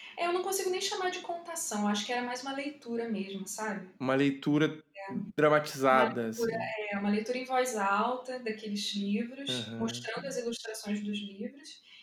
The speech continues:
Speaker 1: Em algumas situações eu sentia vontade de criar alguma coisa nova, assim. E isso me ajudou, assim. Eu, é engraçado que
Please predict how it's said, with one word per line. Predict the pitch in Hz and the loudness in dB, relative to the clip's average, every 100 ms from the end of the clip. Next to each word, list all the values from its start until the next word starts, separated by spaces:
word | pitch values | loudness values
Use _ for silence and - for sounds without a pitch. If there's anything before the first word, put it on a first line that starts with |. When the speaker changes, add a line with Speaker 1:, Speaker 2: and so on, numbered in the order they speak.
| _ 330 | _ -2
Speaker 1:
Em | |
algumas | 339 339 339 349 | 0 0 -2 -4
situações | - 330 - 277 285 320 320 | -2 -2 -2 -4 -6 -8 -8
eu | 320 330 311 - | -8 -10 -14 -12
sentia | - 294 302 | -10 -4 -2
vontade | 294 302 262 254 - | -2 -2 -2 -2 -6
de | - | -10
criar | 269 262 | -4 -2
alguma | 247 247 262 | -2 -2 -6
coisa | - 240 240 247 254 _ _ _ - | -6 -4 -2 -4 -10 _ _ _ -10
nova, | 226 180 170 170 185 _ _ | -4 -4 -4 -8 -16 _ _
assim. | 208 - - - _ _ _ _ _ _ _ _ _ _ | -12 -12 -12 -18 _ _ _ _ _ _ _ _ _ _
E | 208 202 208 | 0 2 2
isso | 208 285 | 0 0
me | |
ajudou, | 294 302 370 240 208 | 0 0 0 0 2
assim. | 202 202 - 196 - - | 0 -2 -6 -8 -10 -4
Eu, | 208 202 | 0 2
é | 214 - 202 | 2 0 0
engraçado | 208 220 220 - 208 196 - | 2 2 2 2 2 0 -4
que | - 214 202 196 | -6 0 2 0